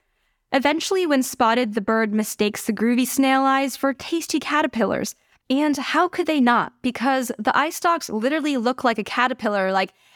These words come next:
"Hey, look at me over here. Come here for a good time." So then the bird hops on over or flies on over and plucks those little tasty caterpillars, which are actually the snail's eyeballs.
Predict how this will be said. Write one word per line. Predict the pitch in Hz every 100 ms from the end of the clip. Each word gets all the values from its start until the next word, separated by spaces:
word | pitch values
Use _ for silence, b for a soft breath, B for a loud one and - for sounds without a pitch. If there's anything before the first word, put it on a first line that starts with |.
| -
"Hey, | 415 539 466 359
look | 403 466
at |
me | 339 440 466 415
over | 262 349 381
here. | - 415 381 277
Come | - 311
here | 277 330 339
for | 320
a | 302
good | 240 285 240
time." | - 277 277 190 - b b
So | - 269
then | 262
the | 254
bird | 208 233 233 -
hops | - 285 - 294
on | 262
over | 262 269 294
or | 190 196
flies | - 269 294 285
on | 214 196
over | 185 180 190 185 B B
and | - 247
plucks | - 339 - -
those | - 202
little | 208 202
tasty | - 208 -
caterpillars, | - 214 208 - 214 208 214
which | 233 240
are | - 247
actually | - 269 269 - 262 247 240
the | - 214
snail's | - 220 196 185 180 180 - - -
eyeballs. | - - - - - -